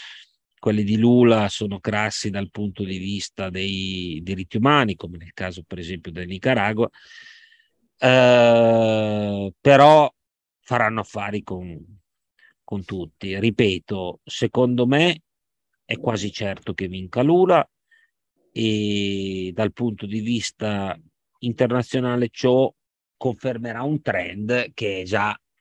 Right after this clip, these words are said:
presente oramai da, da, esclusa l'Argentina, da, da un paio d'anni, no? Abbiamo visto il Perù, abbiamo visto il Cile, abbiamo visto la Colombia,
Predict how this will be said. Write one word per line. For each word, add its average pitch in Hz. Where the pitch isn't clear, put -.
presente 113
oramai 104
da, 90
da, 92
esclusa 110
l'Argentina, 110
da, 92
da 92
un 98
paio 104
d'anni, 95
no? 123
Abbiamo 95
visto 104
il 90
Perù, 107
abbiamo 98
visto 104
il 104
Cile, 110
abbiamo 98
visto 104
la 107
Colombia, 101